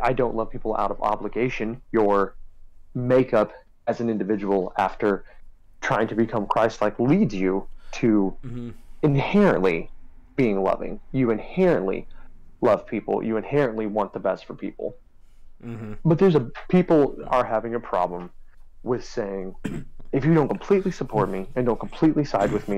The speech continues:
Speaker 1: and don't completely have my back in everything that I say and do, then you're not with me." And that's nonsense.
Speaker 2: Yeah,
Speaker 1: It's absolute
Speaker 2: absolutely.
Speaker 1: nonsense. It's
Speaker 2: Yeah.
Speaker 1: beyond nonsense. And the fact that this is the way that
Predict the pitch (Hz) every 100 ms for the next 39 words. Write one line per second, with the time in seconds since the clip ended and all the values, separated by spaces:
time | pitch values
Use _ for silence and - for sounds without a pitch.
0 | 98 - 117 107 95 - - 147 147 131
1 | 120 120 110 104 95 - - 113 110 127
2 | 131 127 117 113 120 113 101 92 92 -
3 | - - - 131 131 151 170 - - -
4 | - - - 165 165 - 85 78 - -
5 | - - 143 117 - - 139 170 160 117
6 | 117 101 90 - - - - - - 160
7 | 131 123 175 160 123 90 90 92 90 -
8 | 135 120 151 151 117 120 123 110 113 110
9 | 107